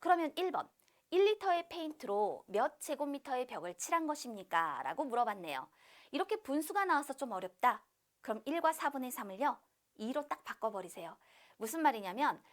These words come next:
십사 제곱미터를 칠할 때 예를 들어 이 리터의 페인트가 사용됐다면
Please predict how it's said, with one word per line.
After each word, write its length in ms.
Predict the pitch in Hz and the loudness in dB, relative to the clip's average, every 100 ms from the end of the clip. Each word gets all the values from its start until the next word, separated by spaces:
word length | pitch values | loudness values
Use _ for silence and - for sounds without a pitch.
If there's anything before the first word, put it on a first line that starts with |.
| _ | _
십사 540 | - 392 - - 370 359 | -8 -4 -2 4 4 4
제곱미터를 720 | 254 208 277 285 - 254 247 | -2 0 0 0 -2 -4 -4
칠할 320 | - 254 240 | -2 -2 0
때 140 | 240 196 | -2 -2
예를 260 | 185 196 | -2 -2
들어 240 | 190 196 - | 0 0 0
이 260 | 202 220 269 | -6 -4 -4
리터의 500 | 311 - 277 254 254 | -6 -2 2 2 0
페인트가 440 | 269 240 240 202 | -6 -8 -4 -4
사용됐다면 840 | 196 240 233 208 - 160 170 339 | -2 -4 -4 -6 -4 -2 0 -2